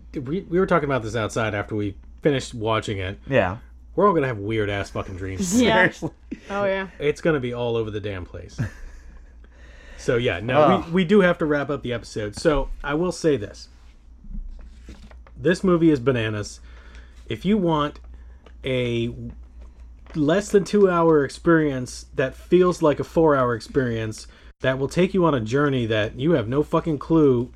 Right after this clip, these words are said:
Speaker 1: where the hell it's gonna go, check out Save the Green Planet.
Speaker 2: Fucking A.
Speaker 1: Holy Jesus. That, that, that was outstandingly bizarre.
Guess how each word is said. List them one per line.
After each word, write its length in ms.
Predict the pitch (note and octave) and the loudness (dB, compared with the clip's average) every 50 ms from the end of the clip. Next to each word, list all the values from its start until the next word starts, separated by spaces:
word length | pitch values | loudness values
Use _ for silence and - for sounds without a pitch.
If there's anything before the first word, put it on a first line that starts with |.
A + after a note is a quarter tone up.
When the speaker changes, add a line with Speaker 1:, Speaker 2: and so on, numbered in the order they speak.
| - - | -12 -6
Speaker 1:
where 200 | A#2+ B2+ C3+ C#3+ | -2 0 0 2
the 80 | C3+ | 2
hell 140 | C#3 C#3 C#3 B2+ | 2 2 0 0
it's 80 | - | 0
gonna 200 | - C3+ A#2 A2 | -2 -2 -2 -2
go, 360 | G#2+ C3+ C3+ A#2 G#2 F#2+ - - - - - - - - - - - - - - - | 0 0 2 2 2 0 -4 -8 -14 -18 -20 -20 -20 -20 -18 -18 -20 -20 -20 -18 -4
check 260 | - - E3 D#3 - | -2 0 0 2 2
out 220 | D#3+ C#3 B2 - | 2 2 0 -2
Save 220 | - D3+ C3+ A#2+ A2 | -2 -2 -2 -2 -4
the 60 | A2 | -4
Green 200 | G#2+ A#2 A2 G2 | -4 -4 -6 -6
Planet. 380 | G2 - A2 G2+ F2+ - - - - - - - - - - _ - - - - - - | -8 -10 -10 -10 -10 -12 -16 -20 -20 -20 -20 -20 -20 -20 -20 _ -20 -20 -20 -20 -6 0
Speaker 2:
Fucking 580 | - A2+ A2+ A2+ - - G#2+ G2+ G2 F#2+ E2+ F#2 | 2 2 2 2 0 -4 -6 -6 -6 -6 -8 -8
A. 260 | F2 E2 D2+ D2+ D#2+ E2+ - | -8 -6 -8 -8 -10 -14 -6
Speaker 1:
Holy 380 | - - E3+ E3 B2+ G2+ F2 - - - - - - | 0 2 4 4 4 2 -2 -8 -12 -20 -20 -20 -18
Jesus. 580 | - - A#3 B3+ G#3 B2+ F#2+ G2 - - - - - - - - - - - - - - - - | -14 -8 -2 -2 -2 -2 -2 -6 -14 -16 -18 -20 -20 -20 -20 -20 -20 -20 -20 -20 -20 -20 -14 -8
That, 160 | - C3+ C3 B2+ C3 | -4 -4 -4 -4 -4
that, 200 | D3 C#3 D#3+ E3+ | -8 -10 -10 -8
that 100 | F#3 F3 | -6 -4
was 320 | E3 D3+ B2+ A2 G#2 - - - - - | -4 -4 -6 -8 -10 -14 -16 -18 -10 -4
outstandingly 840 | - C#3 D#3 C3+ - - - E3+ D#3 D3+ C#3+ B2+ C3 A#2+ G#2+ G2+ G2+ A2 | -2 -2 -2 -2 -2 0 0 2 2 2 2 2 0 -2 -2 -4 -6 -10
bizarre. 640 | B2 C3+ B2+ A#2+ A#2+ A#2+ G2+ A2 G2 F2 E2+ - | -10 -8 -6 -4 -4 -4 -4 -6 -8 -10 -12 -14